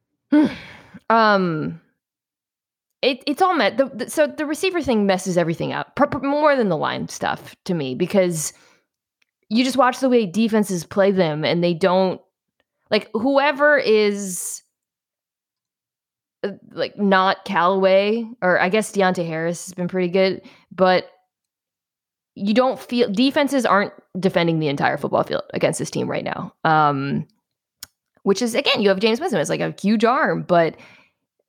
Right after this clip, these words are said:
i-, i-, the offense just feels very, like,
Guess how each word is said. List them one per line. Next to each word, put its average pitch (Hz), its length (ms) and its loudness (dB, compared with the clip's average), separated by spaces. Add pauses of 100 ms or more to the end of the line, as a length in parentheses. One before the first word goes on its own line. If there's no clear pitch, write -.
(280)
i-, - 120 -6 (260)
i-, - 60 -4
the 220 160 4
offense 220 360 2
just - 180 -10
feels 190 240 -2
very, 185 400 4
like, 160 280 0